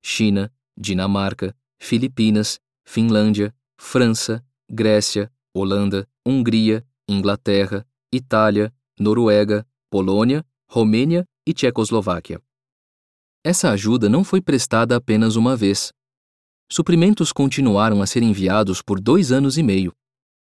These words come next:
Nesse período, cerca de oitenta e cinco mil irmãos enviaram mais de trezentas toneladas de alimentos, mais de quatrocentas e cinquenta toneladas de roupas e mais de cento e vinte e quatro mil pares de sapatos para seus irmãos,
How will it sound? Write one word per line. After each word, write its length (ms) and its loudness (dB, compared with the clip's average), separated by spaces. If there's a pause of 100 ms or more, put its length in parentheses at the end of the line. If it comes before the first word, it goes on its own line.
(180)
Nesse 300 0
período, 500 0 (280)
cerca 340 0
de 100 0
oitenta 320 2
e 60 0
cinco 320 -2
mil 260 2
irmãos 420 2
enviaram 480 0
mais 260 0
de 100 -4
trezentas 580 -2
toneladas 600 -2
de 80 -2
alimentos, 580 -2 (260)
mais 220 2
de 80 0
quatrocentas 720 0
e 60 -4
cinquenta 460 -2
toneladas 640 0
de 100 -4
roupas 520 -2 (260)
e 80 0
mais 200 2
de 80 -6
cento 260 0
e 40 0
vinte 220 -2
e 40 -4
quatro 340 0
mil 180 2
pares 320 0
de 80 -8
sapatos 600 -4
para 220 -4
seus 260 -4
irmãos, 460 -2